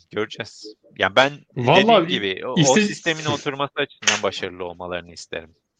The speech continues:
Speaker 2: İstedikleri kadar doğru iş yapsınlar abi. Ben Galatasaray'ın küme düşmesine, düşerken de rezil kepaze olmasını, mümkünse de statlarını falan yıkılmasını isterim. Yani,
Speaker 1: <laughs>
Speaker 2: e, şimdi hani genç oyuncu aldılar diye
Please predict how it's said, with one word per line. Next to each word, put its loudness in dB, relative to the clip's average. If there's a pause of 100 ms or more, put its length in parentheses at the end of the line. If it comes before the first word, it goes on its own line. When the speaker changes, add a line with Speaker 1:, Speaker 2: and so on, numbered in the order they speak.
(520)
Speaker 2:
İstedikleri 4
kadar 6
doğru 8
iş 2
yapsınlar 4
abi. 4
Ben 4
Galatasaray'ın 4
küme 4
düşmesine, 2 (260)
düşerken 4
de 6
rezil 4
kepaze 4
olmasını, 2
mümkünse 2
de 4
statlarını 4
falan 4
yıkılmasını 4
isterim. -4 (880)
Yani, 6
Speaker 1:
<laughs> 2 (1000)
Speaker 2:
e, -6
şimdi 4
hani 6 (720)
genç 6
oyuncu 8
aldılar 6
diye 4